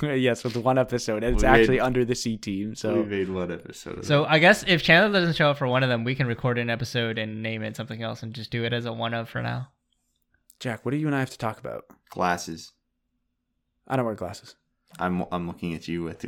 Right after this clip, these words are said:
Speaker 2: wearing glasses.
Speaker 3: <laughs> I got
Speaker 1: Um,
Speaker 3: made fun of for wearing glasses, and I'm, I'm still
Speaker 1: well,
Speaker 3: very
Speaker 1: I
Speaker 3: upset
Speaker 1: wasn't
Speaker 3: about
Speaker 1: made
Speaker 3: that.
Speaker 1: fun of.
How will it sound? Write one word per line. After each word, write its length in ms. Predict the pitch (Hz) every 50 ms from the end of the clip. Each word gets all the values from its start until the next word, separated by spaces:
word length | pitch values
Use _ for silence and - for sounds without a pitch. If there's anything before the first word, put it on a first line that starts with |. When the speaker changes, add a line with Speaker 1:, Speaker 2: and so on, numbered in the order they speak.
| -
Speaker 2:
wearing 380 | - 82 - - 82 82 85 85
glasses. 600 | - 90 85 85 85 - - - - - - - - - - - - - - _ - - - - - _ - _ - -
Speaker 3:
<laughs> 640 | 123 143 - - - - - - - _ _ _
I 140 | - 196 302
got 160 | 330 440 403
Speaker 1:
Um, 60 | - 285
Speaker 3:
made 180 | 277 269 -
fun 220 | - - 226 240 233
of 100 | 208 156
for 140 | 175 170
wearing 240 | 165 175 180 180 165
glasses, 480 | 147 151 151 147 151 160 - 143 123 120
and 100 | 135 135
I'm, 160 | 156 185 214 - -
I'm 140 | 190 254 277
still 220 | - - - 269
Speaker 1:
well, 160 | 226 165 143
Speaker 3:
very 280 | 135 190 180 175 170 160
Speaker 1:
I 40 | 147
Speaker 3:
upset 40 | 135
Speaker 1:
wasn't 180 | 180 190 143 131
Speaker 3:
about 160 | 104 113 107
Speaker 1:
made 100 | 98 95
Speaker 3:
that. 140 | 101 98 -
Speaker 1:
fun 160 | 87 82 87
of. 340 | 87 87 95 - - -